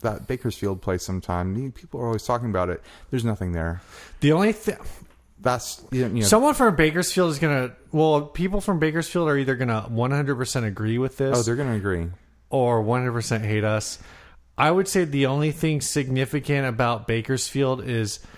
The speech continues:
Speaker 2: the fact that the ni-, like, the late nineteen, mid, late nineteen sixties, like, twangy Telecaster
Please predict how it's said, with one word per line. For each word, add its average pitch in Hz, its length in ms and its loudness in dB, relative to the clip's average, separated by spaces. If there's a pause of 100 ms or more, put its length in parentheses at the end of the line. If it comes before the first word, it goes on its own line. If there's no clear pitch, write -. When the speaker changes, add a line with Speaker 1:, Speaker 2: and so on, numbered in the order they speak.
(240)
Speaker 2:
the 120 100 0
fact 120 460 0
that 117 460 -2
the 110 240 0
ni-, 113 320 -2
like, 117 240 -4
the 110 80 -2
late 113 380 -2
nineteen, 120 480 -2 (220)
mid, 123 240 0
late 123 180 0
nineteen 117 340 -2
sixties, 120 680 -4
like, 104 240 -4 (600)
twangy 131 680 0
Telecaster 135 1080 -2